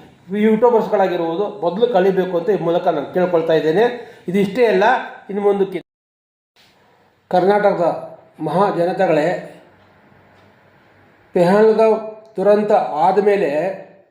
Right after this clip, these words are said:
ನಮ್ಮ ಕರ್ನಾಟಕದಲ್ಲಿ, ನಮ್ಮ ಭಾರತದಲ್ಲಿ ಏನು ನಡೀತಿದೆ, ಪೆಹಲ-, ಪೆಹಲ್ಗಾಂವ್ ದುರಂತ ಆಗಿದ್ದ ಒಂದು, ನೀವು ತಗೊಳ್ತಾ ಇರೋದು, ಹಿಂದೂಗಳು ತಗೊಳ್ತಾ ಇರೋದು ಚಾನ್ಸ್ ಅಂತ ಹೇಳೋದು ಒಬ್ಬರು, ಒಂದು ಗುಂಪು.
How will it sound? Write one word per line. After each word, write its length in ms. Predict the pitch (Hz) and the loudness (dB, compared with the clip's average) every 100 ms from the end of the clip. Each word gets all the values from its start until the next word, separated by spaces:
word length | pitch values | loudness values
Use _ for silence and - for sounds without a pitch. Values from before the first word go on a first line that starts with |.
| _ _ _ _ _ _ _ _ 175 | _ _ _ _ _ _ _ _ -8
ನಮ್ಮ 220 | 180 170 | -6 -2
ಕರ್ನಾಟಕದಲ್ಲಿ, 640 | 180 202 220 202 196 202 | -2 2 2 0 0 0
ನಮ್ಮ 220 | 196 190 175 | 0 -2 0
ಭಾರತದಲ್ಲಿ 640 | 175 208 208 196 196 175 | 2 2 0 -2 -2 -2
ಏನು 160 | 196 | -2
ನಡೀತಿದೆ, 400 | 196 185 175 151 123 - - _ _ _ - | -2 -2 -2 -4 -6 -10 -20 _ _ _ -8
ಪೆಹಲ-, 800 | 143 165 190 196 202 196 - - | -4 2 4 4 2 0 -10 -2
ಪೆಹಲ್ಗಾಂವ್ 540 | 185 214 214 220 180 | 2 2 2 0 2
ದುರಂತ 400 | 196 214 214 214 | 2 4 2 0
ಆಗಿದ್ದ 640 | 220 202 160 185 208 190 240 247 - - - - _ _ _ _ _ _ _ 185 | 0 0 0 -2 0 2 2 2 -2 -10 -20 -20 _ _ _ _ _ _ _ -2
ಒಂದು, 460 | 208 220 214 - | 0 2 0 0
ನೀವು 200 | 185 190 | -2 -2
ತಗೊಳ್ತಾ 500 | 185 202 220 214 214 | 0 2 4 2 0
ಇರೋದು, 360 | 202 196 196 190 | 0 0 -2 0
ಹಿಂದೂಗಳು 380 | 196 220 214 202 | 0 2 2 2
ತಗೊಳ್ತಾ 340 | 196 202 196 | 2 0 0
ಇರೋದು 360 | 180 180 175 185 | 0 0 0 2
ಚಾನ್ಸ್ 300 | 190 202 196 | 2 2 -2
ಅಂತ 180 | 185 | -4
ಹೇಳೋದು 340 | 185 175 175 175 | 0 0 0 -4
ಒಬ್ಬರು, 560 | 160 180 185 - - - | -4 -2 -4 -6 -12 -6
ಒಂದು 160 | 180 | -2
ಗುಂಪು. 600 | 180 196 - 165 - - | 2 2 2 -6 -8 -16